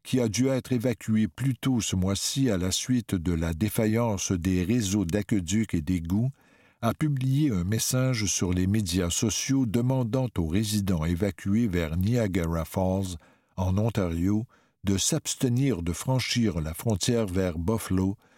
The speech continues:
dans l'État de New York. Pour la sécurité des personnes évacuées vers Niagara Falls,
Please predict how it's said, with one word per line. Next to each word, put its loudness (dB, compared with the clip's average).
dans 2
l'État 0
de -4
New 2
York. -2
Pour 2
la 2
sécurité 0
des 0
personnes 0
évacuées 0
vers 0
Niagara 0
Falls, -2